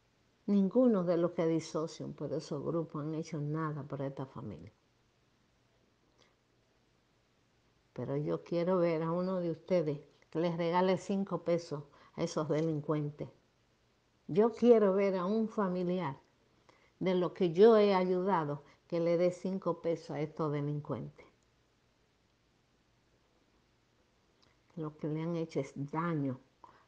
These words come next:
a esta herencia. Toda esta rata humana se ha metido aquí como heredero, que no son nada, que son oportunistas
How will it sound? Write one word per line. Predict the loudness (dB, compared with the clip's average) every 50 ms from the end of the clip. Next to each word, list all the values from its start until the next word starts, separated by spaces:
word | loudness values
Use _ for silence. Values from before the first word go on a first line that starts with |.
| -12 -6
a | -4 -4
esta | -4 -2 -2 -2
herencia. | -2 0 2 2 0 0 -4 -8 -14 -18 -18 -20 _ _ _ _ _ _ _ _ _ _ _ _ -20 _ _ _ _
Toda | -6 -4
esta | 4 6 6 6
rata | 6 6 6 6 6 6 4 0 -2 -2
humana | 0 0 -2 -2 0 0 -2 -4
se | -4 -4 -4
ha |
metido | -2 -2 -2 -2 0 2 2 4 4 2
aquí | 0 -2 -4 -4 -4 -4 -4 -6 -10 _ _ _ _ _ _ _ _ _ -20 -20 _ _ _ _ _ _ _ _ _ _ _ _ _ _ _ _
como | -4 -2 0 0 0
heredero, | 0 0 0 0 2 2 4 6 6 6 6 4 2 0
que | 0 0
no | 0 0 0
son | -2 -2 -2 -2 0 0
nada, | 0 0 -2 -2 -2 -4 -8 -10 -14 _ _ _ _ _ _ _ _ _ _ _ _ _ _ _ _ _ _ _ _ _ _ _ _ _ _ _ _ _ _ _ _ _
que | -8 -6
son | -6 -4 -2 0 0
oportunistas | 0 0 2 2 2 2 2 0 0 2 4 6 6 6 4 2 -2 -10 -12 -12